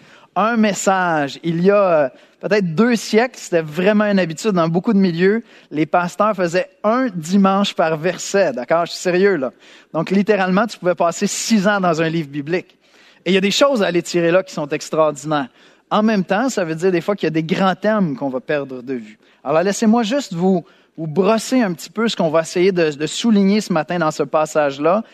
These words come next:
Et Camille va nous lire simplement des extraits, d'où l'importance, plus que jamais, pour vous de lire l'Évangile de Luc alors qu'on est en train de se promener dedans. D'accord ? Pour que vous ayez davantage à l'esprit. Et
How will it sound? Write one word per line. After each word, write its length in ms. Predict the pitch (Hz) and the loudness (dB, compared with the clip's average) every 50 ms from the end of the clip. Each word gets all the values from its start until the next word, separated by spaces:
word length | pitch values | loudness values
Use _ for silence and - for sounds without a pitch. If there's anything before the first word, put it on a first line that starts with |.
| - - - _ _ - | -20 -20 -20 _ _ -10
Et 80 | 165 | -4
Camille 320 | - - 196 190 208 262 247 | -2 0 2 4 4 4 4
va 140 | 196 202 | 4 4
nous 140 | 190 196 196 | 4 4 4
lire 220 | 196 196 226 226 214 | 2 2 2 0 -2
simplement 500 | - - 240 220 - 214 202 202 208 202 | 0 -2 -2 0 0 0 2 2 0 2
des 220 | 185 185 175 160 | 2 0 0 0
extraits, 600 | 175 165 - - - 156 156 151 151 143 139 135 | -4 -6 -6 -14 -4 -2 -2 -2 -2 -6 -14 -4
d'où 260 | 143 226 262 269 262 | 0 2 2 4 4
l'importance, 960 | 240 220 226 220 185 - 202 - - - - 190 180 160 131 - - - - - _ _ _ _ _ _ _ | 4 4 2 0 0 -2 -4 -4 -4 -4 -2 -2 -2 -2 -4 -8 -12 -20 -20 -20 _ _ _ _ _ _ _
plus 240 | _ - 208 220 233 | _ 0 2 2 2
que 80 | 180 180 | 2 0
jamais, 500 | 170 180 170 160 160 165 180 196 196 - _ _ _ _ _ _ _ | 0 0 0 0 0 0 0 -2 -4 -8 _ _ _ _ _ _ _
pour 200 | _ 165 160 160 | _ -2 -2 -2
vous 200 | 151 156 214 220 | 0 0 0 0
de 120 | 180 165 | 2 2
lire 580 | 170 156 151 156 175 190 208 233 240 220 190 185 | 0 0 2 2 2 4 4 4 2 2 2 2
l'Évangile 560 | 175 170 151 147 156 151 147 139 156 160 156 | 0 0 0 -2 -2 -2 -2 -2 -2 -2 -2
de 140 | 147 147 147 | -2 -2 -2
Luc 320 | 147 147 175 196 196 - | 0 2 0 0 0 0
alors 240 | 160 143 147 156 151 | 0 2 2 0 0
qu'on 160 | - 165 160 | -4 -6 -6
est 100 | 156 143 | -4 -2
en 100 | 160 151 | -2 -4
train 160 | 151 - 170 175 | -2 -4 -6 -6
de 60 | 170 | -4
se 80 | - | -4
promener 380 | 156 131 - 147 147 147 156 151 | -6 -4 -2 -2 -2 0 -2 -2
dedans. 300 | 143 147 139 139 135 127 - _ _ _ _ _ _ _ | 0 0 -2 -2 -4 -8 -8 _ _ _ _ _ _ _
D'accord ? 360 | - 123 - 165 160 175 185 185 - _ _ _ _ _ | -16 -8 -2 -2 0 0 -2 -4 -8 _ _ _ _ _
Pour 160 | _ 170 165 | _ -6 -4
que 120 | - - 165 | -2 -4 -4
vous 180 | 160 156 151 | -4 -2 -2
ayez 180 | 165 165 185 185 | 0 2 2 2
davantage 520 | 170 175 160 165 165 156 - 175 170 160 | 2 2 0 0 -2 -2 0 -2 -2 0
à 80 | 165 151 | 0 -2
l'esprit. 440 | 143 143 139 - _ 156 160 175 170 | -2 -4 -6 -10 _ -2 0 2 2
Et 200 | 160 151 139 | 2 0 -2